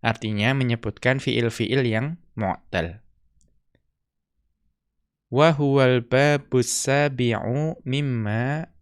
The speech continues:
ya, di sini tertulis yu'rafu, akan tetapi dicetakan dari Ibnul Jauzi itu tertulis yu'rabu.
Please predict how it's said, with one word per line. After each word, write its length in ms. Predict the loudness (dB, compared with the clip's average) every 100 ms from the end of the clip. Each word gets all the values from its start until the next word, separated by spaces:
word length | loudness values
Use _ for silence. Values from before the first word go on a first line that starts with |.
| _ _ -14
ya, 40 | -8
di 80 | -6
sini 320 | -4 -4 -4
tertulis 800 | -4 -4 -2 0 0 -2 -8 -12 _ -6
yu'rafu, 880 | -2 0 0 -2 -2 -2 -2 -2 -6 _ _ _ _ _ _ -10
akan 300 | -4 -2 -2 -2
tetapi 320 | -2 -2 -4
dicetakan 640 | -4 -2 -2 -2 -2 -2
dari 320 | -2 -2 -4
Ibnul 400 | -4 -4 -2 -2
Jauzi 560 | -2 0 0 0 0 -2
itu 160 | -4 -6
tertulis 640 | -4 -4 -4 -2 -2 -2 -6 -2
yu'rabu. 800 | 0 0 -2 -2 -2 -4 -6